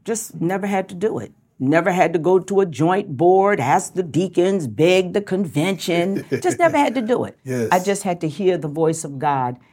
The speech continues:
Speaker 1: and sail. And that's what I've been doing.
Speaker 2: Wow. So I was about to say, how do you tell people who may feel like they couldn't do something? That, so you already answered it, 'cause so many times,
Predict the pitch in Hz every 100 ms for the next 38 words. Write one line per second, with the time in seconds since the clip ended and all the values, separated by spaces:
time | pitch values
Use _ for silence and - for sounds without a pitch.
0 | _ 147 139 123 - 120 101 - - _
1 | _ 143 135 139 139 131 127 - - 123
2 | 123 - - - 95 107 110 107 101 101
3 | 110 117 _ _ _ _ _ _ - 123
4 | 139 123 117 131 120 - 117 117 123 123
5 | 113 113 107 113 117 113 113 107 _ _
6 | _ - 117 110 123 117 113 107 120 120
7 | 123 117 117 104 _ _ _ _ - _
8 | 117 117 - 117 110 131 139 - 110 107
9 | 107 - 82 82 104 117 139 127 131 131
10 | 120 156 156 95 - - 107 139 147 123
11 | 110 135 139 120 110 101